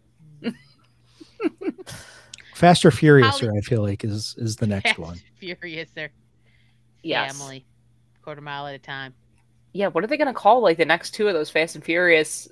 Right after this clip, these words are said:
Speaker 3: that's supposed to be the end? But it's
Speaker 2: They,
Speaker 3: really
Speaker 2: they,
Speaker 3: probably still not gonna
Speaker 2: they'll
Speaker 3: be
Speaker 2: just
Speaker 3: the end.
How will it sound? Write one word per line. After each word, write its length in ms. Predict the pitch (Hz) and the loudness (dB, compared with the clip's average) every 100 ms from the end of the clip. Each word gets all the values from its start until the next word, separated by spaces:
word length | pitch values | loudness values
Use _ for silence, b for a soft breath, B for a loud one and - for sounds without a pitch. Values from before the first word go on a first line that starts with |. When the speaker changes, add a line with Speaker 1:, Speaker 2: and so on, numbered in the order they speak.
| _ _ | _ _
Speaker 3:
that's 180 | 170 147 | -8 -6
supposed 240 | - 160 | -4 -4
to 40 | - | -2
be 140 | 165 | -4
the 240 | 143 165 165 | -2 -2 0
end? 560 | 165 147 - - 208 - _ _ _ _ | 0 0 -6 -20 -20 -20 _ _ _ _
But 140 | 180 160 | -2 -2
it's 140 | - | 0
Speaker 2:
They, 120 | 302 | -2
Speaker 3:
really 280 | 151 160 151 | 0 -2 0
Speaker 2:
they, 80 | 165 | 2
Speaker 3:
probably 260 | 165 165 | 2 2
still 240 | 156 - 151 | -4 -2 0
not 140 | 151 | 0
gonna 120 | 180 | 2
Speaker 2:
they'll 60 | 170 | 2
Speaker 3:
be 40 | |
Speaker 2:
just 80 | 170 | 2
Speaker 3:
the 60 | 170 | 0
end. 320 | 170 160 175 | 0 0 -6